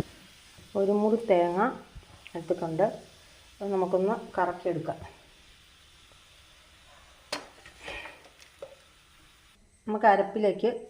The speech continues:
തേങ്ങയ്ക്കകത്തേക്ക് രണ്ട് കഷ്ണം ഉള്ളി ഇട്ട് കൊടുത്തു. ഒരു നുള്ളി ജീരകം കേട്ടോ. ഈ ജീരകത്തിൻ്റെ ചുവ എനിക്ക് അത്ര വലുതായിട്ട് ഇഷ്ടമല്ല, അതുകൊണ്ട് ഞാൻ അതിനകത്ത് ജീരകം പേരിനെ ഇടാറുള്ളൂ.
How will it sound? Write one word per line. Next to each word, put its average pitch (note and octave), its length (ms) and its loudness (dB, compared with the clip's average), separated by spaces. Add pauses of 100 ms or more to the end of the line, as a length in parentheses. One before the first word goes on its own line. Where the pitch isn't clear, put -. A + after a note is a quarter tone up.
(140)
തേങ്ങയ്ക്കകത്തേക്ക് F3+ 800 0
രണ്ട് D#3+ 160 0
കഷ്ണം E3 240 -2
ഉള്ളി D#3 180 0
ഇട്ട് E3 160 -4
കൊടുത്തു. C#3+ 280 -2 (1000)
ഒരു G3 240 -4
നുള്ളി F#3 320 2
ജീരകം D#3 480 0
കേട്ടോ. D3 200 -6 (960)
ഈ F#3 40 -8 (100)
ജീരകത്തിൻ്റെ G3+ 600 0
ചുവ F#3 320 0
എനിക്ക് F#3 220 -2
അത്ര - 380 -4
വലുതായിട്ട് E3+ 400 2
ഇഷ്ടമല്ല, D3+ 400 -4 (180)
അതുകൊണ്ട് F3+ 340 -4
ഞാൻ F3 180 0
അതിനകത്ത് F3 320 -2 (100)
ജീരകം F3 380 0 (500)
പേരിനെ G#3 540 4
ഇടാറുള്ളൂ. D3+ 400 -4